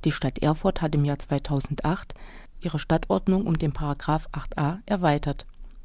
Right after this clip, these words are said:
Dieser untersagt das längere Verweilen von größeren oder kleineren Personengruppen in bestimmten Bereichen der Erfurter Altstadt,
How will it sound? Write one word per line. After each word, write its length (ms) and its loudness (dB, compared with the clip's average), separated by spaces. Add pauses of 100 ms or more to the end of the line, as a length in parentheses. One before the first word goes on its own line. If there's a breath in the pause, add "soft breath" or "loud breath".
(140)
Dieser 340 2
untersagt 500 2
das 140 -2
längere 340 2
Verweilen 580 2
von 200 2
größeren 580 4 (100)
oder 220 4
kleineren 520 4
Personengruppen 760 2 (100)
in 140 0
bestimmten 480 -2
Bereichen 580 0
der 80 -4
Erfurter 380 0
Altstadt, 480 0